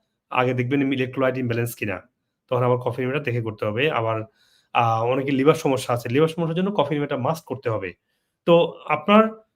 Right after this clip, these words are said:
সমস্যা অনুযায়ী ডক্টর আপনাকে গাইড করবে, আপনার কি কি করতে হবে, কি কি করতে হবে না, কেমন? তারপরে আপনি একটু, আজকে তো আপনার ফ্রি কনসালটেশন, আপনারা ডাক্তারের সাথে বসেন, কথা বলেন, যে যে সমস্যাগুলো আছে এগুলো আপনারা শুনুন। আর অনেকের আবার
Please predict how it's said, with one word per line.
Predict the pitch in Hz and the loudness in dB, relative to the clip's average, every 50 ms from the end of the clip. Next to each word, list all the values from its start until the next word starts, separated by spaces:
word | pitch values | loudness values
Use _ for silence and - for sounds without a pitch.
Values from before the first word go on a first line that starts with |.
| _ _ | _ _
সমস্যা | - - - - 180 180 180 185 - 214 | -16 -8 -4 0 0 0 0 0 0 2
অনুযায়ী | 208 208 202 208 220 | 2 4 4 4 4
ডক্টর | 202 180 - - 175 170 | 2 2 0 2 2 2
আপনাকে | 165 170 165 156 156 | 2 2 0 0 0
গাইড | 139 127 127 135 - | 2 0 0 0 0
করবে, | - 160 127 113 113 110 107 107 - _ _ _ _ | -2 -2 -2 -2 -2 -4 -6 -8 -12 _ _ _ _
আপনার | 139 123 127 120 120 | -6 -4 -4 -4 -4
কি | - 165 | -6 -6
কি | 160 185 180 | -6 -4 -4
করতে | 175 165 165 - 156 | -4 -4 -4 -4 -4
হবে, | 151 147 151 | -4 -4 -6
কি | 147 - 139 | -6 -6 -8
কি | 135 131 | -6 -8
করতে | 127 123 120 - 120 | -8 -10 -8 -8 -8
হবে | 117 117 104 98 | -8 -8 -8 -10
না, | 87 82 | -10 -12
কেমন? | - _ _ _ _ - 190 214 - - - - - _ _ _ _ _ _ _ _ _ _ _ _ _ _ _ _ _ _ _ | -18 _ _ _ _ -2 0 0 0 0 -2 -6 -14 _ _ _ _ _ _ _ _ _ _ _ _ _ _ _ _ _ _ _
তারপরে | 180 170 170 170 180 170 170 | 4 4 6 4 6 8 8
আপনি | 165 165 175 165 | 8 6 4 0
একটু, | 165 170 190 185 180 180 165 | 0 0 0 2 4 4 4
আজকে | 151 147 - - 170 | 2 2 0 -4 0
তো | 147 165 160 156 151 | 2 2 2 2 2
আপনার | 151 151 - 151 147 | -2 -2 -4 -4 -4
ফ্রি | - - 156 | -4 -6 -4
কনসালটেশন, | 160 156 143 143 156 143 131 147 | -2 -4 -2 -2 -4 -4 -4 -4
আপনারা | 139 123 131 127 131 131 131 131 131 - - _ _ - 135 127 | -4 -2 -2 -2 0 0 0 -2 -4 -8 -16 _ _ -12 -8 -6
ডাক্তারের | 123 127 123 131 127 | -6 -6 -4 -6 -6
সাথে | 120 135 | -6 -4
বসেন, | 127 123 120 120 - 143 139 | -2 -2 -2 -2 -6 -8 -8
কথা | - 123 120 139 | -8 -6 -4 -4
বলেন, | 127 127 131 127 127 127 | -2 -2 -2 -4 -6 -10
যে | - _ - 131 | -12 _ -6 -4
যে | 123 123 | -4 -2
সমস্যাগুলো | 123 127 123 120 - 131 123 123 | -2 -4 -4 -4 -6 -6 -4 -2
আছে | 117 120 120 - 127 | -2 -4 -4 -6 -6
এগুলো | 120 120 120 | -6 -6 -6
আপনারা | 123 - 123 120 | -6 -8 -10 -10
শুনুন। | - - 120 120 135 - _ _ _ _ _ _ _ _ _ _ _ | -10 -8 -8 -8 -8 -10 _ _ _ _ _ _ _ _ _ _ _
আর | - 131 127 131 127 123 123 123 127 - - - - _ - - - - _ _ _ _ _ _ | 2 2 2 2 2 2 0 0 0 -4 -8 -12 -20 _ -20 -20 -20 -20 _ _ _ _ _ _
অনেকের | 156 156 151 147 165 175 | 0 0 0 2 4 4
আবার | 170 160 160 156 156 | 4 4 4 4 2